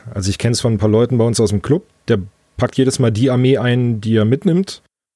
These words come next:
Für den Transport bestimmt super, aber ich frag mich immer, okay, was macht er mit den Figuren zu Hause? Also ich habe jetzt nicht tausend Vitrinen hier stehen, wo ich meine Figuren tagsüber quasi drinstehen lassen kann,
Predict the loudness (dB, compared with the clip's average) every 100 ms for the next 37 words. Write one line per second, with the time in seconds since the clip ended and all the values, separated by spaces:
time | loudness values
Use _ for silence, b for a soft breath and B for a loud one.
0 | _ _ -4 -2 -2 0 0 0 -2 0
1 | 0 -2 0 -2 -2 -4 -2 0 0 0
2 | 0 0 0 0 0 0 -2 -2 -12 -16
3 | -6 -4 0 0 0 0 0 0 -2 0
4 | 0 0 0 0 -2 -6 -6 -2 2 2
5 | 0 -6 -10 -6 -2 0 0 0 -2 0
6 | 0 0 -2 0 0 2 0 0 0 0
7 | 0 0 0 0 -2 -2 -2 0 0 0
8 | -2 -6 -10 -4 -2 0 -2 0 0 0
9 | 0 0 0 2 2 0 0 0